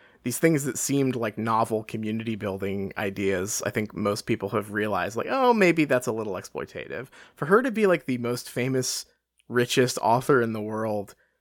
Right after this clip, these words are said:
and to just say, like, "We're gonna g-, send me your free illustrations, please," and getting this army of children, and also parents. That's the other part that is very funny about this. Like, describe describe the, like,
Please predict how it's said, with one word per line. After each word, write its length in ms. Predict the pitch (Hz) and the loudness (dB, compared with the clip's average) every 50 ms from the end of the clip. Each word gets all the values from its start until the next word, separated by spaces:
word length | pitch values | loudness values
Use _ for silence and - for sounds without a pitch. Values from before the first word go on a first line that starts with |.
| _ _ _ _ _ _ _ _ _ _ _ _ _ _ - | _ _ _ _ _ _ _ _ _ _ _ _ _ _ -2
and 240 | 123 117 113 107 - | 0 0 0 0 -2
to 100 | - 123 | -4 -4
just 200 | 113 117 - - | -2 -2 -2 2
say, 160 | - 120 110 | 4 4 4
like, 280 | 107 104 107 101 - - | 4 4 2 0 0 -2
"We're 340 | - 123 139 180 220 269 269 | -2 2 4 4 4 4 2
gonna 380 | 269 226 143 123 98 82 - - | 2 2 2 2 0 0 -2 -4
g-, 260 | 131 - 85 73 107 | -4 -6 -6 -4 -4
send 400 | 123 - - - 117 131 151 165 | -4 -2 0 2 2 4 4 4
me 140 | 180 190 196 | 6 6 6
your 160 | 185 156 143 | 4 2 0
free 320 | - - - 160 170 196 | -2 -4 -2 2 4 6
illustrations, 720 | 202 196 190 175 - - 190 202 233 208 - 208 185 - | 6 6 6 4 4 4 4 2 4 2 2 0 0 0
please," 220 | - - 127 123 117 | 2 4 4 4 4
and 100 | 123 120 | 2 2
getting 260 | 123 123 127 131 127 | 2 2 2 0 -2
this 140 | 117 107 107 - - _ | -2 -4 -6 -8 -8 _
army 460 | 104 113 120 131 135 135 135 127 120 113 | -2 0 2 2 2 0 0 0 0 -2
of 120 | 110 - | -4 -4
children, 560 | - - 123 123 123 120 117 110 104 101 95 - - - - - | -2 0 2 2 2 2 0 -2 -2 -4 -6 -10 -14 -18 -6 0
and 140 | - 190 247 | 2 4 4
also 320 | 311 440 - - 294 214 | 4 2 4 4 4 4
parents. 580 | - - - 147 131 113 90 78 76 - - - - - _ | 4 0 -4 -4 -4 -4 -4 -4 -6 -10 -14 -18 -18 -4 _
That's 220 | - 269 269 - | 2 2 4 2
the 160 | - 233 - 127 | 0 0 0 0
other 200 | 135 123 117 107 | 0 0 -2 -4
part 280 | - - 92 85 - | -4 -4 -4 -4 -4
that 100 | - 104 | -6 -10
is 120 | 107 117 117 | -12 -10 -8
very 240 | 117 107 92 90 | -8 -6 -8 -8
funny 240 | - - 98 107 101 | -10 -10 -10 -10 -10
about 280 | 98 95 85 87 101 - | -10 -8 -10 -10 -10 -10
this. 240 | - 95 90 - - | -10 -10 -8 -6 -4
Like, 160 | 135 135 - | -4 -4 -4
describe 720 | - 175 - - - 220 214 233 262 302 349 285 233 208 - _ _ _ _ _ _ _ _ _ - | -8 -10 -10 -4 0 2 4 4 4 4 2 0 -2 -8 -12 _ _ _ _ _ _ _ _ _ -12
describe 720 | - 170 - - - 208 208 208 240 254 262 220 196 180 | -10 -10 -8 -8 -2 2 4 4 4 4 2 0 -4 -2
the, 120 | 175 175 156 | 0 2 2
like, 560 | 143 131 127 127 120 - - - - - | 4 4 4 2 2 -2 -8 -18 -20 -20